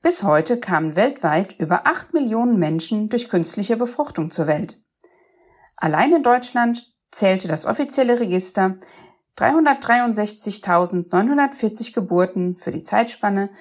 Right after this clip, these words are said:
von neunzehnhundertsiebenundneunzig bis zweitausendzwanzig.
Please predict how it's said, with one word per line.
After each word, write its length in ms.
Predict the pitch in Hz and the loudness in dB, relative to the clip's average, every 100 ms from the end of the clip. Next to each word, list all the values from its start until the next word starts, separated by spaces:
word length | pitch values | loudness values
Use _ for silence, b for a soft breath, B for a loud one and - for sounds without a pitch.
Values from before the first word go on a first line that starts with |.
| B | B
von 160 | - 175 | -4 0
neunzehnhundertsiebenundneunzig 1600 | 151 - 165 165 156 - 214 269 285 214 180 185 196 185 - _ | 0 -2 -6 -6 -8 -6 0 4 4 4 2 0 -4 -6 -10 _
bis 220 | - 277 - | -4 -4 -2
zweitausendzwanzig. 1300 | - - 165 175 254 247 - 143 - - - - | -4 -2 0 0 -2 -2 -2 -2 -4 -12 -14 -18